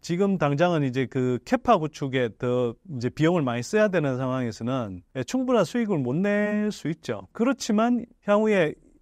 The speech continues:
뭐 그것도 먼 미래가 아니라, 예, 일 년, 이 년, 삼 년이 지나면서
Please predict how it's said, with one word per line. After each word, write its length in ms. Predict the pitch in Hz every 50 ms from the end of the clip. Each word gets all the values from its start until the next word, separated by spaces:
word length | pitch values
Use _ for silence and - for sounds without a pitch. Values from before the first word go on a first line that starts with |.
| _ _
뭐 280 | 175 156 151 151 156 143
그것도 400 | - - 147 175 185 - 175 151
먼 400 | 143 131 139 147 170 190 196 202
미래가 320 | 202 208 202 196 175 175
아니라, 480 | 131 123 123 113 110 107 101 95 98 - _ _ _ _ _ _ - 135
예, 180 | 131 123 123 -
일 180 | 175 175 185
년, 200 | 196 190 180 156
이 120 | 143 151 156
년, 160 | 165 156 143
삼 180 | - 156 160
년이 180 | 165 175 175 151
지나면서 800 | 135 143 143 143 135 131 120 113 120 135 131 120 110 101 95